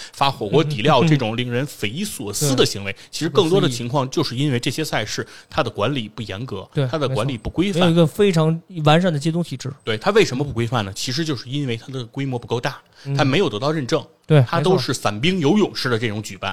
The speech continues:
Speaker 2: 没错。嗯。
Speaker 1: 反而当这个赛事如果它成为了国际化的大型赛事，
Speaker 2: 嗯。
Speaker 1: 那它反而是可以得到更多的资源的投入。大的资源的投入其实可以帮助它更好地能够去实现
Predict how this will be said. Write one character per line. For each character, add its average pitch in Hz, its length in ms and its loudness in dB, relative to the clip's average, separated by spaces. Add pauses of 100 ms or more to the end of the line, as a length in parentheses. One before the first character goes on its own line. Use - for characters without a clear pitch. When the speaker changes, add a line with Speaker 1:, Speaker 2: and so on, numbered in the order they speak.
Speaker 2:
没 143 80 -10
错。 139 60 -8
嗯。 131 120 -10 (160)
Speaker 1:
反 123 180 2
而 123 220 4
当 202 220 0
这 180 160 -2
个 120 100 -8
赛 127 220 -4
事 123 200 -4
如 104 260 -8
果 165 160 2
它 127 120 -4
成 113 200 -10
为 113 100 -6
了 123 80 -2
国 98 240 -6
际 147 160 -2
化 123 180 -2
的 123 80 -8
大 214 260 2
型 98 200 -8
赛 95 180 -8
事， - 220 -8
Speaker 2:
嗯。 123 160 -8 (160)
Speaker 1:
那 117 100 -2
它 151 160 0
反 104 380 -2
而 104 180 -4
是 - 180 -4
可 - 300 -4
以 185 100 -4
得 104 180 -12
到 110 140 -2
更 123 260 -4
多 143 140 -4
的 117 80 -6
资 151 260 -8
源 113 180 -6
的 101 100 -8
投 98 200 -16
入。 98 180 -12 (340)
大 156 200 2
的 127 120 -6
资 180 180 -6
源 123 120 2
的 127 80 -2
投 104 200 -8
入 120 120 -6
其 123 180 -8
实 147 140 -8
可 120 400 -4
以 185 140 -2
帮 220 340 -2
助 - 180 -10
它 92 280 -14
更 120 220 -4
好 98 260 -18
地 104 140 -16
能 104 140 -14
够 117 140 -6
去 - 160 -10
实 98 300 -6
现 101 220 -2